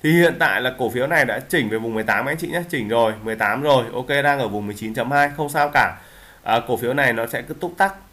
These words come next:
lượn lờ, khả năng nó đi đến vùng hai mươi hai và sau đó chạm về vùng hai mươi. Và, ờ, những cái điểm mua, những cái điểm mua cho một kênh xu thế của thằng này, đó là những điểm mua vị thế ở vùng,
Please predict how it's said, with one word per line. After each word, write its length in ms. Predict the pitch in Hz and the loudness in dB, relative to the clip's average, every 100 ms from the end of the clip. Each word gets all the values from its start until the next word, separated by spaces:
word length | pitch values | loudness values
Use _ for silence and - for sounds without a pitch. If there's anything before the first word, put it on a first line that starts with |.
| _ | _
lượn 300 | 123 131 120 | -4 -2 0
lờ, 300 | 123 120 110 110 | 2 2 0 -2
khả 100 | 104 | -4
năng 180 | 113 131 | -2 -2
nó 100 | 135 | -2
đi 160 | 143 | -2
đến 200 | 131 127 | -2 -2
vùng 200 | 135 113 | -4 -4
hai 180 | 127 135 | -2 0
mươi 100 | 135 | 0
hai 220 | 143 135 | 0 2
và 80 | 117 | 0
sau 160 | 127 123 | -4 -4
đó 120 | 120 | -2
chạm 320 | - 131 107 | -2 -2 -4
về 80 | 107 | -6
vùng 160 | 107 | -6
hai 200 | 120 131 | 0 2
mươi. 160 | 147 156 139 - - - - - - - - | 4 2 0 -10 -20 -20 -20 -20 -20 -20 -20
Và, 580 | 110 131 143 139 139 135 | 0 6 8 8 8 6
ờ, 400 | 110 - 117 131 | 2 -2 0 2
những 280 | 135 160 196 | 2 0 -2
cái 100 | 208 | 2
điểm 240 | 190 123 | 2 2
mua, 260 | 143 180 170 175 - | 4 4 4 -2 -8
những 180 | 143 165 | -6 -2
cái 80 | 185 | 0
điểm 240 | 151 113 | 0 2
mua 220 | 151 160 | 2 2
cho 220 | 160 165 | 2 0
một 220 | 160 139 156 | 0 -2 0
kênh 240 | 156 156 | -2 -2
xu 260 | 156 160 156 | -4 -4 -2
thế 340 | 135 131 143 - | -2 -2 -2 -4
của 300 | 113 82 - | -4 -6 -6
thằng 200 | 113 113 | -8 0
này, 200 | 113 110 110 - - | 2 2 -2 -20 -8
đó 260 | 85 101 | -4 -2
là 180 | 143 127 | 0 -2
những 220 | 110 117 | -2 -4
điểm 240 | 143 107 101 | -4 -4 -4
mua 160 | 131 | -4
vị 200 | 131 107 98 | -4 -6 -2
thế 260 | 104 127 - | 0 0 -2
ở 160 | 113 | -2
vùng, 320 | 101 113 104 | -2 -4 -4